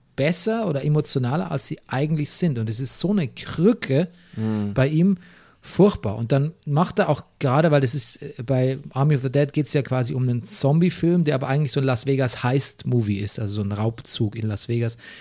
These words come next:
Speaker 1: Die ganze Zeit so schlechte Las Vegas Elvis-Cover-Versionen,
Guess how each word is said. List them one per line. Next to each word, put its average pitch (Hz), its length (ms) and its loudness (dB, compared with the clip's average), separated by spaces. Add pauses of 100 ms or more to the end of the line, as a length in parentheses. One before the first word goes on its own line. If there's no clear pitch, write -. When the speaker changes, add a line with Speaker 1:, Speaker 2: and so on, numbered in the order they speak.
(460)
Speaker 1:
Die 143 80 4
ganze 180 280 4
Zeit 165 200 4
so 165 80 2
schlechte 170 1120 2
Las 156 300 0
Vegas 170 320 0
Elvis-Cover-Versionen, 156 1300 0